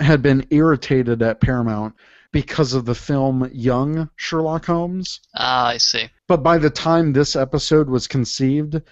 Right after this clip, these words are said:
Speaker 1: they were willing to license the character for what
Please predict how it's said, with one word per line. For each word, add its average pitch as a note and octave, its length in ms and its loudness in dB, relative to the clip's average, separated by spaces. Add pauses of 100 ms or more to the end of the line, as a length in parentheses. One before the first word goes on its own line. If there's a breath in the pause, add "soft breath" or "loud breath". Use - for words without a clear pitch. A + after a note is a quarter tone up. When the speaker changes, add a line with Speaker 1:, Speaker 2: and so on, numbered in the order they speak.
(140 soft breath)
Speaker 1:
they D#3 160 6
were D3+ 220 6
willing C#3 400 4
to C3 160 -4
license B2 560 0
the A#2+ 80 -2
character A#2 720 -2 (160)
for C#3 400 2
what C3 520 0